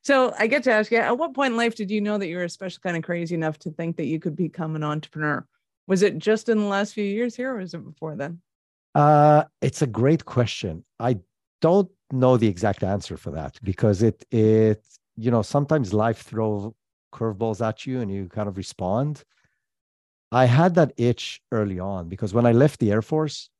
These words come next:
Speaker 2: I could have joined, you know, there's a lot of military industry in Israel,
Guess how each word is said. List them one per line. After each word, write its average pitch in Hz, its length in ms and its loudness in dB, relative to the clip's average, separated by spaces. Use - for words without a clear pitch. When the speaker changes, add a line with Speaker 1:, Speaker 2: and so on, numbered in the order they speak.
Speaker 2:
I 104 680 0
could 160 180 -2
have 123 120 -2
joined, 110 460 -2
you 104 60 -6
know, 92 140 -8
there's 104 180 -6
a 104 60 -4
lot 113 340 0
of 95 220 -6
military 101 480 -6
industry 95 440 -8
in 87 80 -6
Israel, 80 380 -8